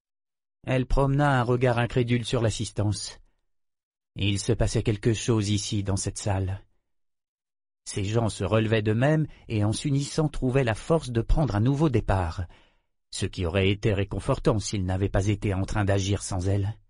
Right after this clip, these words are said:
Tandis que ses yeux erraient dans l'assemblée, elle remarqua que certains s'étaient redressés.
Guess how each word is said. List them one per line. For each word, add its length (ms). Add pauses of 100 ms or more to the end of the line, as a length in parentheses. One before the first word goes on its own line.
(1160)
Tandis 380
que 120
ses 280
yeux 140
erraient 320
dans 120
l'assemblée, 600 (640)
elle 240
remarqua 400
que 100
certains 380
s'étaient 300
redressés. 640